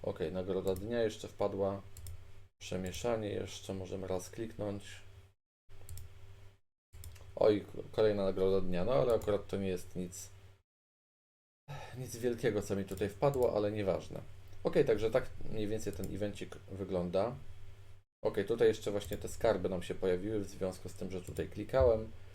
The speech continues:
Także można wybrać, co chcemy. Y, przechowajkę albo sto pięćdziesiąt P R ów, powiedzmy, że sto pięćdziesiąt P R ów.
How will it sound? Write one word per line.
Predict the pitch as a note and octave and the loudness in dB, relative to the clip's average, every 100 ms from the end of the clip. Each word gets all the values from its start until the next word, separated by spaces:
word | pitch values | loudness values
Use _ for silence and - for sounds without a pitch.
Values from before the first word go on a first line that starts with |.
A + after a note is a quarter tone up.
| - - | -14 -8
Także | F#2+ G2 | -4 -2
można | A2 A2 | 0 0
wybrać, | G2 G#2 G2 F2+ | 2 4 4 2
co | - F#2 | 0 -6
chcemy. | - A2 G#2+ A2 A2+ - - G2 G#2 | 0 2 2 0 0 -2 -2 -2 -4
Y, | - - - - _ - | -8 -14 -18 -20 _ -8
przechowajkę | - - F#2+ G2+ G2+ - G2 | -6 -4 2 4 4 2 2
albo | F#2+ F#2 F2+ | 2 0 -2
sto | - | -2
pięćdziesiąt | G2+ F#2+ G2 F2+ | -4 -4 -6 -2
P | B2 | 4
R | B2+ B2+ | 4 4
ów, | A2+ | -2
powiedzmy, | - F#2 F2+ - | -4 -4 -4 -8
że | F#2+ | -10
sto | - - | -6 -6
pięćdziesiąt | A2 G#2+ B2 - | -6 -8 -10 -2
P | C3 | 4
R | B2+ B2 | 4 4
ów. | B2 | 0